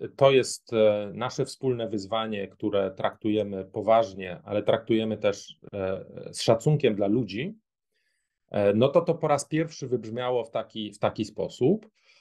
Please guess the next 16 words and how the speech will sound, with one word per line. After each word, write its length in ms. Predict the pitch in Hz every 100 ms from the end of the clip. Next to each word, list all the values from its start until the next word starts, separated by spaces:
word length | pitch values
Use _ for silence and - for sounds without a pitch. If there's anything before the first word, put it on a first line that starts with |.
| _ _ _ -
E, 280 | 107 107 -
a 80 | 120
potem 400 | 180 190 190 156
już 180 | 147 -
kolejne 540 | 131 131 165 180 135
lata 520 | 120 120 - 135 170
przynosiły 600 | 175 - 143 135 - 151
nam 160 | 147 139
tylko 320 | 160 147 156
i 60 | 135
wyłącznie 340 | 135 131 135
potwierdzenie 640 | - - 123 110 127 135 117
tego, 480 | 120 110 107 135 139
że 480 | 98 104 113 110 92
właśnie 500 | 101 117 - 113 107
to, 340 | 117 104